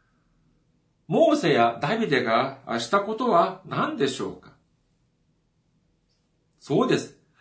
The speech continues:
「あれも足りない、これも足りない」と言って、不平不満を並べたのではありません。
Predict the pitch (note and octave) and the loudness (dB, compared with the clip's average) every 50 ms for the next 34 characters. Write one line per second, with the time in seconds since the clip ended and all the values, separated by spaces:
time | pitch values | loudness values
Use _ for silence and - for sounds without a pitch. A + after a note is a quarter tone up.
0 | - - C3+ D3 E3 G3+ A3+ A#3+ C4 C4 B3+ A#3 A#3 A#3+ A#3+ A#3+ B3 A3 F#3 D3+ | -6 0 4 4 6 6 4 4 2 0 2 0 0 -2 -2 -4 -4 -4 -6 -4
1 | - - F3 G3+ G#3+ A3+ A#3 A3+ G#3 G3+ G3+ G#3 G#3 F#3 D3 - - - - - | -2 0 2 2 2 2 0 -2 -2 -2 -2 -2 -2 -2 -2 -2 -6 -8 -4 0
2 | E3+ D#3 D3+ - - - E3 G3 F#3+ - - D3+ D#3 D#3 G#3 A3+ B3 B3 A#3+ A3 | 0 0 0 0 -4 -6 -6 -6 -6 -2 0 0 0 2 0 0 0 0 -2 -2
3 | G#3+ G#3+ G#3 G#3 G#3 G#3 A3 G3 F3 E3+ F3+ F3+ F3+ E3+ E3 D#3 C#3+ B2+ G#3+ A#3+ | -4 -2 -2 0 0 0 2 2 2 2 2 0 -2 -2 -2 -4 -2 0 0 2
4 | G3+ C#3+ B2+ C#3+ G3 A3+ A#3+ A3 - A3+ G3 D3+ - | 2 0 0 0 -2 0 -2 -2 -2 -2 -4 -4 -4